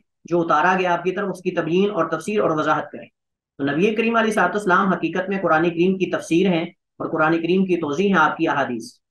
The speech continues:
और इनको मानना जरूरी है। अब ये अहादीस हमें कहाँ से मिलेंगी? इन किताबों से जिनकी अकसाम आज हम पढ़ेंगे। ए, हम पे-, सबसे पहले तो खुतबे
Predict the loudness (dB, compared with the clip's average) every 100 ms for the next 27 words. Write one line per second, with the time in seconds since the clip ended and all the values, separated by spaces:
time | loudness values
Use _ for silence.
0 | -6 -6 -6 -4 -2 0 2 4 4 2
1 | 2 0 -2 -4 -12 _ _ _ _ _
2 | _ _ _ _ _ -2 0 2 4 4
3 | 2 0 -2 -2 0 0 0 -2 -2 -2
4 | -4 -6 -12 _ _ -2 0 0 2 2
5 | 0 -2 -2 -2 -2 -2 -4 -4 -2 0
6 | 0 2 0 0 -4 -4 -6 -8 -14 _
7 | _ _ _ _ 2 2 2 0 2 2
8 | 0 -2 0 0 0 0 -2 -2 -4 -6
9 | 2 2